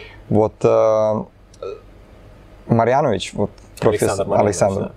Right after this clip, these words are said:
Speaker 2: да.
Speaker 1: он сказал нам, вот, э, когда он брал в эти тренеры техники, когда он брал тренера, вот Петя Ранжелович, он был тренер нападающих, и он занимался с Игнатьевым, э, который сейчас уже, он в Рубино,
Speaker 2: В
Speaker 1: да?
Speaker 2: Рубине, да.
Speaker 1: Да.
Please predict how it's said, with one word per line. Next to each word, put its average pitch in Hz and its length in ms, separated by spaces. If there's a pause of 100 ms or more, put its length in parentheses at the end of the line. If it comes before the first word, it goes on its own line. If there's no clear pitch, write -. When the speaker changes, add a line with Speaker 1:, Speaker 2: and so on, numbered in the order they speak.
Speaker 2:
да. - 80
Speaker 1:
он 110 160
сказал 120 440
нам, 104 220
вот, 101 200 (100)
э, 104 320 (180)
когда 120 420 (220)
он 151 340
брал 107 320
в 104 80
эти 107 140
тренеры 107 320
техники, 135 480
когда 117 300
он 120 100
брал 104 160
тренера, 107 420
вот 104 200
Петя 107 280
Ранжелович, 110 440
он 104 100
был 101 120
тренер 110 260
нападающих, 104 560
и 120 40
он 113 80
занимался 117 420
с - 120
Игнатьевым, 117 520 (960)
э, 107 600
который - 280
сейчас - 440
уже, 104 180
он 107 220
в - 140
Рубино, 110 320
Speaker 2:
В - 60
Speaker 1:
да? 135 60
Speaker 2:
Рубине, 110 240
да. 92 120
Speaker 1:
Да. 101 240